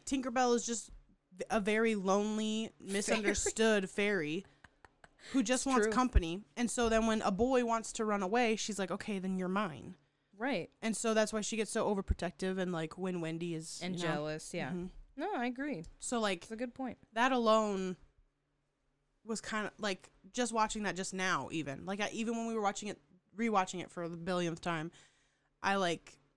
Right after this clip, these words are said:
Speaker 1: d-, it didn't really dawn on me. But, like,
Speaker 2: Yeah.
Speaker 1: he's literally saying,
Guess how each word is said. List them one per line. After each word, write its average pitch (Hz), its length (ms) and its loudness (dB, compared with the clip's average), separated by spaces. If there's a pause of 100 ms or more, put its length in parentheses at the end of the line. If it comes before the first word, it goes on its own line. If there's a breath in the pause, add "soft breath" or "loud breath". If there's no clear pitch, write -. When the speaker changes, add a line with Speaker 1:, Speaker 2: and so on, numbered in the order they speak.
(300)
Speaker 1:
d-, - 100 -10
it 226 120 -2
didn't 233 300 2 (400)
really 196 220 2
dawn 185 260 2
on 160 160 -4
me. - 220 -12
But, 220 100 2
like, 214 180 0
Speaker 2:
Yeah. 247 200 6
Speaker 1:
he's 262 100 0
literally 226 340 2
saying, 185 520 -4